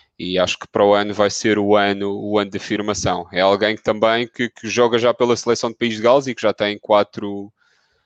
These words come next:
quatro internacionalizações, ah, e também, lá está, eh, País de Gales é sempre uma seleção à procura de novos talentos e de novos jogadores e de jogadores que,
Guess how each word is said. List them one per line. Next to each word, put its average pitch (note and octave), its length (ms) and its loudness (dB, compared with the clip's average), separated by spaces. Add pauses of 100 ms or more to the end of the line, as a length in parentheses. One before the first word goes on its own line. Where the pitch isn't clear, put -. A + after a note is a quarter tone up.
(120)
quatro G#2+ 420 0
internacionalizações, G#2 1500 -4 (200)
ah, F2 440 0
e F#2 480 -4
também, F#2+ 360 -6
lá F#2+ 140 -6
está, F2+ 400 -2
eh, F2 320 -6
País F#2+ 220 -4
de F#2+ 60 -10
Gales G2+ 240 4
é G#2 60 4
sempre G#2 220 -2
uma G#2 120 -2
seleção G#2 440 2
à G#2+ 80 4
procura G#2+ 420 0
de G2 60 -16
novos G#2+ 260 0
talentos G#2 480 -2
e G2 100 -10
de G2 60 -18
novos G2+ 240 -4
jogadores G2+ 460 -4
e G2 100 -10
de F#2 120 -18
jogadores G2+ 320 -6
que, - 160 -20